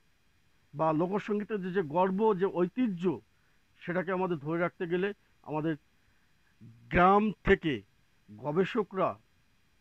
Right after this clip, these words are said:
গ্রামে গিয়ে গিয়ে বিভিন্ন প্রান্তে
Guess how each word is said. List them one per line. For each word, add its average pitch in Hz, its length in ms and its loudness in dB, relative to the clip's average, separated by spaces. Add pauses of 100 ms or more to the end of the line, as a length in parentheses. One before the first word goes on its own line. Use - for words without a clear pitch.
(520)
গ্রামে 165 420 2
গিয়ে 156 300 0
গিয়ে 151 340 -2 (800)
বিভিন্ন 262 500 6
প্রান্তে 214 640 2